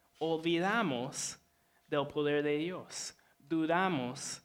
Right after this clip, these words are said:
del poder de Dios. Pero mira, hay algo mucho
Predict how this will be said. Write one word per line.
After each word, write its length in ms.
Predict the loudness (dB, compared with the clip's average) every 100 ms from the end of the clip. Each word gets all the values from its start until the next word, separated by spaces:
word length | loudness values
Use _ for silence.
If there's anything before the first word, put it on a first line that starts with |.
| _
del 220 | -2 -2
poder 360 | -2 -6 -4 -4
de 120 | -4
Dios. 580 | -8 -8 -12 -14 -16 -16 _ _ _ _ _ _ _ _ _ _ _ _ _ _ -20 -20 -20 _ _ 0
Pero 500 | 2 4 2 -2 -6
mira, 420 | -2 2 2 0 -2
hay 340 | -4 -6 -10 _ _ _ _ 0
algo 340 | 2 2 0
mucho 760 | 0 0 -2 -4 -8 -8 -10